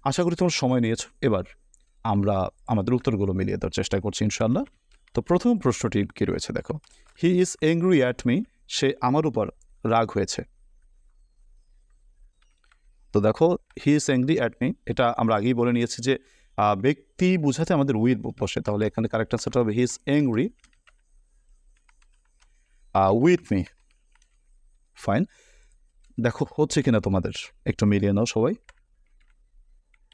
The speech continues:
আচ্ছা, দুই নম্বর প্রশ্নটি কি আছে আমরা একটু দেখব।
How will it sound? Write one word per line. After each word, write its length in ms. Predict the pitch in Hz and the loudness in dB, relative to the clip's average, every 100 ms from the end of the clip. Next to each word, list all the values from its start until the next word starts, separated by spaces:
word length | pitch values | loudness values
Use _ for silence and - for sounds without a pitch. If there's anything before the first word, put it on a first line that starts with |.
| _ _ - _ _ _ _ _ _ _ _ - | _ _ -20 _ _ _ _ _ _ _ _ -10
আচ্ছা, 300 | - - - - _ _ _ _ - | -8 -8 -10 -18 _ _ _ _ -6
দুই 220 | 113 127 | 2 4
নম্বর 200 | 131 123 | 4 2
প্রশ্নটি 360 | 117 113 101 95 | 0 -2 -4 -4
কি 100 | - | -6
আছে 180 | - - | -4 -2
আমরা 200 | 98 92 | -2 -2
একটু 120 | 92 | -2
দেখব। 200 | 107 | -2